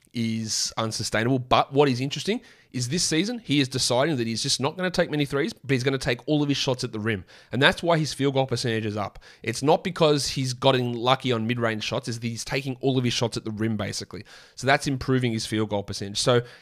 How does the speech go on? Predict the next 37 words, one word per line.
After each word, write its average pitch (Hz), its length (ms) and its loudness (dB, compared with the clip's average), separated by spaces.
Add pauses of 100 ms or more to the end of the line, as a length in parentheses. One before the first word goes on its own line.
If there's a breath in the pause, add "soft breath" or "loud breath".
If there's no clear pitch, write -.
is 131 140 0
he 131 100 6
a 127 60 8
real 151 260 6
rotation 147 500 4
player 156 200 4
at 160 80 2
the 139 80 -2
moment? 190 240 0
Yeah, 170 140 6
he 131 240 0
is. - 220 -2 (600 loud breath)
Is 131 160 2
he 131 120 6
a 123 60 6
real, 143 460 6
absolutely 139 460 4
gonna 127 280 4
be 127 140 0
a 120 40 0
top 127 260 -4
one 127 160 2
hundred 127 340 0
fantasy 127 360 0
guy 127 180 4
rest 127 240 -2
of 120 60 -6
the 123 60 -2
season? 151 320 -2
I 123 60 -6
think - 200 -2
that's 123 200 -4
a 104 40 -2
stretch - 420 0
to 101 80 -2
suggest 101 420 -6
that. 104 200 0